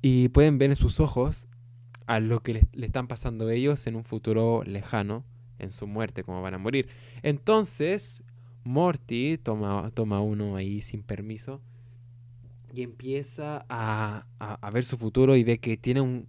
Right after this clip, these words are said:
una posibilidad de estar con, morir junto con Jessica, que es la chica que a él le gusta. Entonces empieza a tomar decisiones muy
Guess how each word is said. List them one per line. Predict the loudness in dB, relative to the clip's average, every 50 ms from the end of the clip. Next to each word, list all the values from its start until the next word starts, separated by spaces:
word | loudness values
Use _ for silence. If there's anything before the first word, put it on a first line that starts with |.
| -10 -6
una | -2 0 0
posibilidad | 0 0 -4 -4 -4 -2 -2 0 2 4 4 4 4
de | 8
estar | 10 10 10 10 6 2 2 0
con, | -2 -4 -4 -2 -4 -8 -10 -12 -14 -14
morir | -14 -10 -8 -4 -2 -2 -2 -2
junto | -2 0 0 4 6 6 6 6
con | 6 2 2 2
Jessica, | 2 4 4 4 2 0 -2 -4
que | -4 -6
es | -6 -6
la | -6 -8 -10
chica | -8 -8 -6 -4 -4 -4
que | -4 -6 -8 -8 -8 -8 -8 -8 -8 -8 -10
a | -10 -8
él | -8 -6 -6 -6
le | -4
gusta. | -4 -2 -4 -4 -6 -10 -12 -12 -12 -14 -18 -20 -20 -20 -20 -20 -20 -20 -20 -20 -20 -20 -20 -20 -20 -20 -10 -8
Entonces | -8 -2 0 0 2 2 0
empieza | 0 2 4 4 8 10 10 10 10 6 0 -2
a | -2 -2 -2
tomar | 0 0 0 2 2 2 4
decisiones | 4 4 4 4 4 2 2 2 2 2
muy | 0 -2 -2 -2 0 0 0 -2 -4 -6